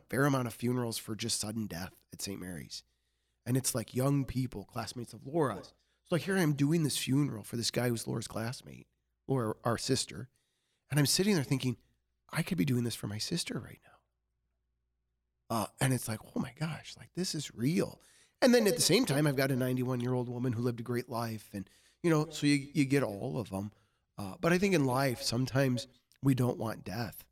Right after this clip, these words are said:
and we won't let something end, like the show or whatever it is. Uh,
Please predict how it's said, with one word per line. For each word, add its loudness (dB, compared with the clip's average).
and 0
we 0
won't 0
let -2
something -4
end, 0
like -8
the -6
show 0
or -4
whatever -10
it -10
is. -4
Uh, -6